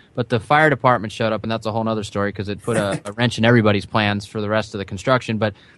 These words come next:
Speaker 1: they tried to cut a hole in the middle of our floor after we'd already put the fire out, and we had to throw them out of the house and tell them, "There's no effing way you're cutting a hole in this floor right now,"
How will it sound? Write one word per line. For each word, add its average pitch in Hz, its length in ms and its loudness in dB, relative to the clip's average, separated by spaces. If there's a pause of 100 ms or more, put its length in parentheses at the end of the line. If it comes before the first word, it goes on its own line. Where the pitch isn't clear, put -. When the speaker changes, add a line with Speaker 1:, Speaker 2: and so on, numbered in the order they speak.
(100)
Speaker 1:
they 139 100 2
tried 156 240 2
to 127 80 2
cut 143 200 2
a 113 80 6
hole 151 400 6
in 120 60 0
the 113 80 -2
middle 123 240 2
of 107 60 0
our 104 120 2
floor 143 460 6
after 110 300 2
we'd 110 120 0
already 113 200 2
put 110 200 -6
the 98 60 -10
fire 123 380 4
out, 101 260 4
and 104 260 -2
we 127 140 2
had 131 120 4
to 107 100 0
throw 127 400 2
them 123 100 2
out 110 160 4
of 101 40 2
the 101 80 4
house 127 360 4
and 110 80 -10
tell 120 160 -2
them, 113 140 -2
"There's 135 280 -2
no 135 300 4
effing 120 380 -2
way 123 280 4
you're 101 140 -2
cutting 110 300 -6
a 104 40 -4
hole 120 240 0
in 107 60 -10
this 101 140 -6
floor 143 260 4
right 104 200 0
now," 104 240 -4